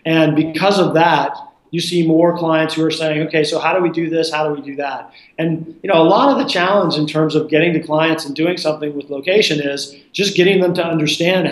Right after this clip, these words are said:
how many different things you can do and how valuable it can be for them, you know? And so that's why,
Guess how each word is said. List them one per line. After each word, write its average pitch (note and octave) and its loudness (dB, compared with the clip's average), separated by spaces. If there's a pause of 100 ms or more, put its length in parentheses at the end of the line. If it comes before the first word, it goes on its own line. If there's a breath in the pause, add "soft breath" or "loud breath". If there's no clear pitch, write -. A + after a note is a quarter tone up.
how D#3+ -4
many F#3+ 0
different E3 -2 (220)
things D#3+ 0
you C#3+ -4
can C#3 -10
do D#3 2 (160 loud breath)
and D#3 2
how F3+ 2
valuable D#3+ 0
it C3+ -12
can C3 -8
be B2+ -8
for C3 -16
them, B2+ -12 (100)
you C3+ -12
know? C3 -10
And C#3 -10
so D3 2
that's E3+ 2
why, D#3+ 2